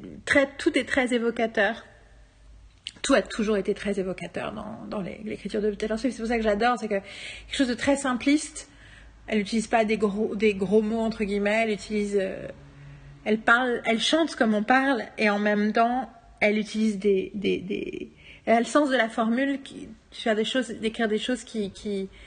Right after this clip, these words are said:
sont tellement fortes et tellement intenses et tellement polysémiques, comme dirait Carole. Et, euh,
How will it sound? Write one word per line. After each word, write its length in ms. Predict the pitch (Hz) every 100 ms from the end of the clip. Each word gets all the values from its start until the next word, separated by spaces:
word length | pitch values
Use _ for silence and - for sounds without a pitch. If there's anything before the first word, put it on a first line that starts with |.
| -
sont 160 | - 226
tellement 300 | 254 269 247
fortes 500 | - 254 254 - - -
et 100 | 226
tellement 380 | 220 226 220 226
intenses 440 | 220 214 214 - -
et 80 | 214
tellement 640 | 220 202 208 214 208 202 - - - - - - -
polysémiques, 680 | - 254 254 254 226 277 -
comme 160 | - 208
dirait 300 | 196 196 208
Carole. 340 | 208 190 196 - - _ - - - - - - -
Et, 240 | 233 226
euh, 520 | 214 208 208 202 196